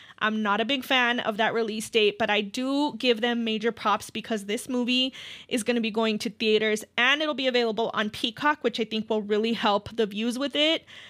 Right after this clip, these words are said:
I am really excited about seeing this film at home. I really, really, really miss when movies were being released, um, like, in theaters and streaming, just because there's some movies that I would prefer to just watch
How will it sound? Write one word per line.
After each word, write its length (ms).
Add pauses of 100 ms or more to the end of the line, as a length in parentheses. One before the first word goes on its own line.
(240)
I 460
am 140
really 220
excited 540
about 380
seeing 220
this 180
film 300
at 180
home. 560 (560)
I 360
really, 340
really, 280
really 400
miss 540 (320)
when 680 (140)
movies 420
were 100
being 220
released, 500
um, 500 (180)
like, 220
in 200
theaters 420
and 240
streaming, 500
just 180
because 340
there's 220
some 180
movies 300
that 100
I 80
would 160
prefer 260
to 80
just 220
watch 300